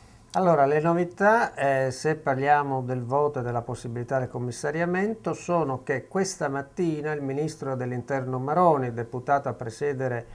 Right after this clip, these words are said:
e sorvegliare tutte le operazioni elettorali, eh,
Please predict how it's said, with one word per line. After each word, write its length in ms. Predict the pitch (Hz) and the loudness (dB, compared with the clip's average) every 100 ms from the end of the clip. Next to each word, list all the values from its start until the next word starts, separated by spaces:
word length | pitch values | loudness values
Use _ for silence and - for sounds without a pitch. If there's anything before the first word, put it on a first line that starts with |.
| - - | -18 -12
e 100 | - | -10
sorvegliare 720 | 117 131 120 127 147 147 135 | -6 -6 -4 0 4 6 4
tutte 280 | - 156 - | -2 -6 -4
le 80 | 123 | -6
operazioni 920 | 113 120 117 - 135 139 139 131 131 - | -4 -4 -6 -6 -4 0 0 0 -2 -2
elettorali, 960 | 156 135 - 143 131 120 110 139 214 - - - - - | 0 0 -2 0 2 4 4 0 -2 -4 -20 -20 -20 -8
eh, 720 | 156 151 139 135 135 131 - | -2 0 0 0 0 -2 -4